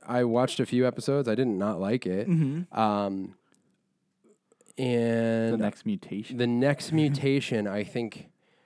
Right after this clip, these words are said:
Speaker 1: Now, there are some really weird, obscure things out there of the Turtles.
Speaker 2: Mm-hmm.
Speaker 1: Um, there's, like, this weird Christmas special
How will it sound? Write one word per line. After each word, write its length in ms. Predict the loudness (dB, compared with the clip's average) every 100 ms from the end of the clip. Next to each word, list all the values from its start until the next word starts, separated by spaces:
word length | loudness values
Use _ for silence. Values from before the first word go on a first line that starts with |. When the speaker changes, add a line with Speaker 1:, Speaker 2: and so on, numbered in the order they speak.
| _ _ _ _ _ _ _ 4
Speaker 1:
Now, 180 | 4 6
there 180 | 6
are 60 | 4
some 540 | 2 0 0 0 0 4
really 480 | 6 6 6 4
weird, 580 | 4 4 4 4 4 2
obscure 640 | 0 -4 -6 -2 2 4 2
things 340 | 0 -2 0
out 180 | 0 0
there 180 | 0 0
of 100 | 0
the 100 | -2
Turtles. 500 | 0 2 0 -2 -4
Speaker 2:
Mm-hmm. 140 | 0
Speaker 1:
Um, 380 | 2 2 0 0
there's, 240 | 0 0 0
like, 180 | -4 -4
this 160 | -8
weird 300 | -4 -4 -4
Christmas 420 | -4 -6 -4 -6
special 640 | -4 -4 -4 -2 0 -2